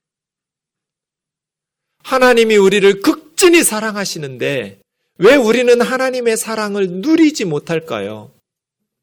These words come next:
우리가 사랑하지 않기 때문이에요. 우리가 다른 자매 형제들을 서로 사랑하면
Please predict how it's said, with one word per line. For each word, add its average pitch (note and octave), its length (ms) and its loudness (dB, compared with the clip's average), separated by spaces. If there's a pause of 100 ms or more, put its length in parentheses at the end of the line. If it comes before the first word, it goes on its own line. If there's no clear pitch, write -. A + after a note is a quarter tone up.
(2000)
우리가 G2+ 340 -2
사랑하지 C#3+ 500 -4
않기 G#2+ 240 -8
때문이에요. F#2+ 720 -16 (600)
우리가 E3+ 340 2
다른 D#3 320 -2
자매 D#3 320 0
형제들을 D#3+ 640 -2
서로 F3+ 320 -8
사랑하면 D3 920 -10